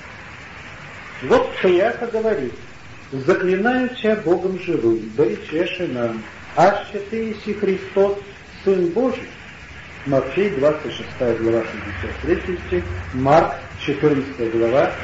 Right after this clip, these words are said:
шестьдесят первый стих. Э, Господь говорит, отвечает: «А есть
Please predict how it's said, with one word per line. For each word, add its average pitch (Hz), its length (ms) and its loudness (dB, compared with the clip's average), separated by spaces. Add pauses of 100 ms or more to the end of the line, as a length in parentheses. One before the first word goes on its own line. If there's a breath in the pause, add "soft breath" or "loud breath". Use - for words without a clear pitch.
(140)
шестьдесят 113 480 0 (120)
первый 117 300 2
стих. - 80 -8 (1200)
Э, 139 140 4 (100)
Господь 156 480 4 (160)
говорит, 143 400 4
отвечает: 143 500 -8 (460)
«А 170 360 6 (140)
есть 165 240 -4